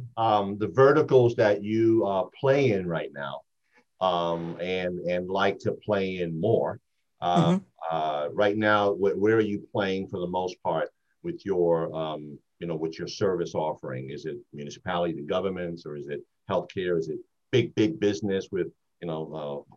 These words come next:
Speaker 1: billion dollar operations across the country? And so hel-, help us understand a little bit about where you are, but where you also like to be.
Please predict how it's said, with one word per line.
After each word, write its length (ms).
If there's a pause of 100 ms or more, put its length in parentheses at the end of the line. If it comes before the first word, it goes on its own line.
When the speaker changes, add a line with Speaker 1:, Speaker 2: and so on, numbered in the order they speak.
(120)
Speaker 1:
billion 280
dollar 240 (120)
operations 400
across 300
the 80
country? 640
And 180 (300)
so 200
hel-, 180
help 220
us 140
understand 340
a 40
little 180
bit 100
about 380 (300)
where 460 (500)
you 300
are, 380
but 120
where 220
you 220
also 260
like 240
to 100
be. 280